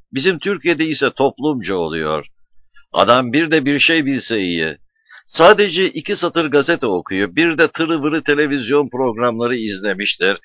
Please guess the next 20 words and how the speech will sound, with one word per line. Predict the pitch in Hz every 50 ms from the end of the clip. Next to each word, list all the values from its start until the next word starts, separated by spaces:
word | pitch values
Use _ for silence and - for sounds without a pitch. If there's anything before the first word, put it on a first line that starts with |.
| - - - -
ve | 156 147
bunların | 160 175 160 165 160 156 147 127
adedi | 87 127 143 131 156 143 127 131 107
de | 107 98
iki | 95 107 - - 135
üç | 120 127 127 - -
tanedir. | 101 87 82 80 78 80 71 76 78 78 76 - - _ _ _ _
İkide | 117 123 - 170 165 147 117 104
bir | 120 135 113 90
lafa | 90 101 95 - 98 95
girer. | 78 78 76 78 76 76 71 - - - - _ _ _ _ - - - _ -
Orada | - 151 185 190 175 202 175
bunları | 170 175 170 170 185 185 185
açıklasan | 160 160 - - 156 143 - 151 135 - 143 147 147 131 104
bir | 101 147 123
dert, | 101 113 120 123 117 113 110 110 95 -
açıklamasan | 78 104 - - 131 123 - 104 107 101 101 92 - 101 101 104 95 82
daha | 85 85 82 95 98 82
bir | 80 76 64
dert. | 80 76 73 73